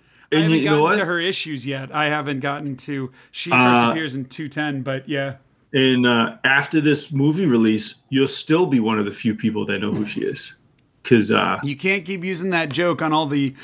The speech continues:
Speaker 1: comic book movies I go <laughs> see.
Speaker 2: <laughs> because, uh,
Speaker 1: It was
Speaker 2: from
Speaker 1: number
Speaker 2: the
Speaker 1: two at
Speaker 2: sounds
Speaker 1: the
Speaker 2: of it
Speaker 1: box office this week, but Bob Marley did take number one. And I
Speaker 2: I was gonna say,
Speaker 1: I
Speaker 2: up
Speaker 1: feel
Speaker 2: against what?
Speaker 1: confident
Speaker 2: The,
Speaker 1: it's a
Speaker 2: the
Speaker 1: better
Speaker 2: Bob
Speaker 1: movie,
Speaker 2: Marley
Speaker 1: but
Speaker 2: documentary?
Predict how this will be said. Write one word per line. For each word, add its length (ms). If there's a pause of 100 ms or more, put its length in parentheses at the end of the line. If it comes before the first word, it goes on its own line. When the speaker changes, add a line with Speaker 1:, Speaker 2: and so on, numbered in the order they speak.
(180)
Speaker 1:
comic 300
book 180
movies 300
I 100
go 100
<laughs> 100
see. 720 (460)
Speaker 2:
<laughs> 500
because, 720
uh, 640 (300)
Speaker 1:
It 120
was 160
Speaker 2:
from 100
Speaker 1:
number 140
Speaker 2:
the 60
Speaker 1:
two 100
at 40
Speaker 2:
sounds 240
Speaker 1:
the 100
Speaker 2:
of 100
it 60
Speaker 1:
box 140
office 440
this 200
week, 200 (100)
but 220
Bob 240
Marley 380
did 220
take 200
number 240
one. 300 (340)
And 180
I 240
Speaker 2:
I 60
was 120
gonna 120
say, 220
Speaker 1:
I 60
Speaker 2:
up 60
Speaker 1:
feel 60
Speaker 2:
against 300
what? 180
Speaker 1:
confident 200
Speaker 2:
The, 40
Speaker 1:
it's 120
a 40
Speaker 2:
the 60
Speaker 1:
better 100
Speaker 2:
Bob 200
Speaker 1:
movie, 80
Speaker 2:
Marley 360
Speaker 1:
but 80
Speaker 2:
documentary? 800